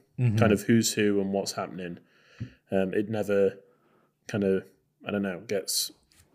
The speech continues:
Speaker 2: caught
Speaker 1: You
Speaker 2: up
Speaker 1: never
Speaker 2: in
Speaker 1: get
Speaker 2: the,
Speaker 1: lost.
Speaker 2: yeah, flashy, flashiness of it.
Speaker 1: Yeah.
Speaker 2: Um, but yeah, the chase scene is so good. And then we get the very iconic scene of him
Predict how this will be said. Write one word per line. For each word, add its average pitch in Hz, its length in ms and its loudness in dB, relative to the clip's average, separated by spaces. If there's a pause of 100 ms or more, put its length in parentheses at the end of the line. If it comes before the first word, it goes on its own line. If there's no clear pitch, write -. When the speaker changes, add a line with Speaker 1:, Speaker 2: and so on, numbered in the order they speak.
(140)
Speaker 2:
caught 110 260 8
Speaker 1:
You 110 80 4
Speaker 2:
up - 20 6
Speaker 1:
never 107 160 6
Speaker 2:
in 104 40 4
Speaker 1:
get 104 100 6
Speaker 2:
the, 95 60 0
Speaker 1:
lost. 85 440 -2 (140)
Speaker 2:
yeah, 127 180 10
flashy, 107 500 -4 (280)
flashiness 101 500 0
of 92 160 -10
it. - 140 -14 (480)
Speaker 1:
Yeah. 110 240 -2 (240)
Speaker 2:
Um, 95 460 0 (840)
but 107 120 2
yeah, 107 80 -6
the 92 80 -8
chase 139 300 -4
scene 104 140 -4
is 98 120 -4
so 104 120 -2
good. 92 220 -4
And 110 160 -2
then 113 100 4
we 110 120 0
get 110 180 2
the 104 260 2 (540)
very 104 380 8
iconic 104 520 -2
scene 104 220 2
of 98 160 0
him 101 400 -2